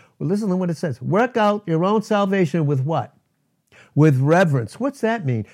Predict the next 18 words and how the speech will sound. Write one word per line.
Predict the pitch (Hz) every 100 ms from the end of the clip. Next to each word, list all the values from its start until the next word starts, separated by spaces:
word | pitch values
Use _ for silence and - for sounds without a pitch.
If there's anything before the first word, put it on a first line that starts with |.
| -
You | 160
reverence | 135 117 131 170 156 151 135 -
the | 123
word, | 110 123 147 120 95
the | 113 127
opportunity | 147 143 139 175 175 160 147 135
you | 131
have | 117 143 123 101
to |
come | 110 143 127
and | 107
hear | 101 120 98
it, | - _ _ _ _ _ _ _ _
you | 123
know, | 123 -
no | 135 123
matter | 123 117 107
what. | 101 104